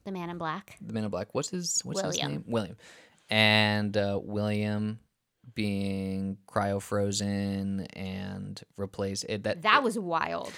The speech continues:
Speaker 2: Yeah, so I really, really like the direction that this is going.
Speaker 1: I also really liked when they asked, um, Aaron Paul's character if he wanted a white or black hat.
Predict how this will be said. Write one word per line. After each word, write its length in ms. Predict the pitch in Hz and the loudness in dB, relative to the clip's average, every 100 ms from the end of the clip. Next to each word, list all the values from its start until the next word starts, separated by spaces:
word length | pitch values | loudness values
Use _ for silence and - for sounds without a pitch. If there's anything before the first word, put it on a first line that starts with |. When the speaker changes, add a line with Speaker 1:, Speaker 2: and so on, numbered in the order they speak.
| - - | -14 -10
Speaker 2:
Yeah, 300 | 117 110 104 | 2 2 2
so 340 | - - 113 110 | 0 4 6 6
I 120 | - 117 | 6 4
really, 680 | 110 117 123 127 127 123 | 4 2 6 10 10 8
really 260 | 110 117 110 | 6 6 6
like 240 | 107 101 | 4 2
the 80 | 104 | -2
direction 460 | 98 101 98 - 107 | -4 -4 -4 -2 -2
that 140 | 104 | -4
this 140 | - 107 | -6 -8
is 100 | - | -2
going. 420 | 110 110 117 123 _ _ _ _ - | 0 2 0 -4 _ _ _ _ -6
Speaker 1:
I 120 | 226 | -4
also 340 | 214 208 254 214 | -2 -4 -4 -4
really 360 | 196 185 185 | -2 -2 -2
liked 420 | 175 170 175 - - | 0 0 0 -6 -6
when 240 | 175 175 | -4 -2
they 240 | 170 165 - | -4 -4 -2
asked, 640 | 165 160 165 - - - 190 | -2 -2 -4 -8 -16 -16 -10
um, 400 | 160 156 156 - | -8 -8 -12 -10
Aaron 240 | 165 165 160 | -8 -6 -6
Paul's 240 | 160 156 | -8 -6
character 380 | - 160 - - | -6 -6 -6 -10
if 80 | - | -8
he 100 | 170 | -8
wanted 300 | 165 - 190 | -6 -6 -6
a 40 | |
white 200 | 170 - | -6 -4
or 80 | - | -2
black 260 | - - - | 0 -2 2
hat. 380 | - 67 - | 2 4 2